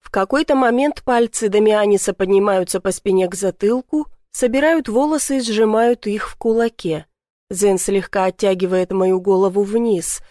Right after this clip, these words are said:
По телу тут же бегут мурашки, а в груди разрастается жар.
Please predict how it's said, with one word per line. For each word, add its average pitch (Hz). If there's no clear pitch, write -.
По 208
телу 269
тут 277
же 247
бегут 240
мурашки, 262
а 208
в 196
груди 220
разрастается 220
жар. 202